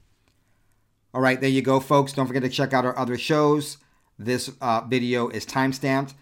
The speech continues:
Our videos generally will have timestamps to them within the first five or ten minutes of them going live. Sometimes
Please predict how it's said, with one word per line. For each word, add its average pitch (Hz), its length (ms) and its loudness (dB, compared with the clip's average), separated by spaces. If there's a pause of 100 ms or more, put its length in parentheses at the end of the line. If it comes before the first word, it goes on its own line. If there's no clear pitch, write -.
(540)
Our 117 680 -2
videos 131 720 0 (140)
generally 131 640 2
will 120 180 -2
have 113 440 0
timestamps 120 760 -4
to 139 120 -4
them 123 160 -2
within 110 220 -8
the 107 60 -10
first 131 260 -6
five 123 220 -2
or 117 40 -8
ten 117 240 -6
minutes 143 380 -4 (760)
of 120 200 0
them 120 180 -2
going 120 220 -4
live. 123 400 2
Sometimes 123 640 -4